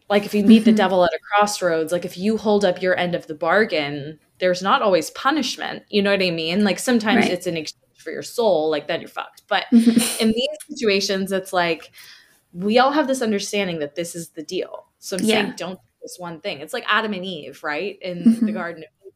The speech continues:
Speaker 1: Eden. Like, don't eat the fucking apple.
Speaker 2: Yeah. <laughs> Right.
Speaker 1: But, you know, it's like the one thing you're not allowed
Speaker 2: Yeah.
Speaker 1: to do. You have to do it. But,
Speaker 2: Right.
Speaker 1: like, kids seem unfair 'cause it's like, of course a kid is gonna be super
Speaker 2: Yeah.
Speaker 1: curious.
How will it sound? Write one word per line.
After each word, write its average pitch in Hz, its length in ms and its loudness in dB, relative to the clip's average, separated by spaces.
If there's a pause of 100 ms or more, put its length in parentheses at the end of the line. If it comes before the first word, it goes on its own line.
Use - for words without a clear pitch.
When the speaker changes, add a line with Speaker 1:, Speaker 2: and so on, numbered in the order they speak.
Speaker 1:
Eden. 156 180 -20
Like, 156 280 -14
don't 202 180 -6
eat 254 140 -10
the 269 60 -16
fucking 285 340 -2
apple. 262 460 2
Speaker 2:
Yeah. 226 280 4
<laughs> 381 280 6 (640)
Right. 247 420 0 (180)
Speaker 1:
But, 233 80 0 (560)
you 226 120 -8
know, 233 80 -4
it's 233 100 -6
like 226 120 -8
the 214 100 -8
one 285 680 -8
thing 202 340 -8
you're 165 120 -10
not 170 200 -4
allowed 226 120 4 (100)
Speaker 2:
Yeah. - 40 -2
Speaker 1:
to - 140 -10
do. 165 100 -12
You 156 160 -2 (500)
have 190 300 0
to 233 120 -4
do 214 220 0
it. 123 320 -4
But, 269 100 2
Speaker 2:
Right. - 80 4
Speaker 1:
like, 311 180 0
kids 370 340 -2 (200)
seem 262 160 -2
unfair 202 840 0
'cause 220 160 -2
it's 214 100 -6
like, 262 140 -4
of 294 120 -4
course 359 180 -4
a 392 60 -8
kid 254 360 -2
is 233 140 -4
gonna 185 180 -6
be 165 100 -8
super 151 440 -10
Speaker 2:
Yeah. 233 100 0
Speaker 1:
curious. 214 500 2